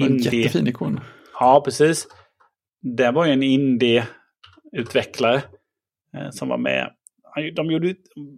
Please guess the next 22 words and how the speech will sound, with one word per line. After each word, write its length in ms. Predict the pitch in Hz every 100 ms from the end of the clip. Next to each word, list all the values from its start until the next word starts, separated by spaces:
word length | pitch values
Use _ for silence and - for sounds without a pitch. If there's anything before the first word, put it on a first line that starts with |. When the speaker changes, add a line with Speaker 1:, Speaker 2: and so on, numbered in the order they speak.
| -
Speaker 1:
hade 200 | 156 160
ett 100 | 147
bolag 280 | 156 139 139
innan 200 | 139 127
som, 280 | 131 123 - _ _ _ -
eh, 340 | 127 135 123 - - - - - - _ _ 247
gjorde 300 | 127 123 120
teman 600 | - 143 139 131 110 110
och 60 | 127
sådär. 180 | 170 - _ _ -
Han 480 | 160 170 165 156 175
gav 160 | 165
ju 60 | 156
sig 120 | 151
in 120 | 135
och, 180 | 127 - _ 170
eh, 220 | - 131 - _ _
blev 160 | 135 135
själv 440 | 127 165 165 151
och 100 | 131
gjorde 360 | 131 135 120 117
en 220 | 117 127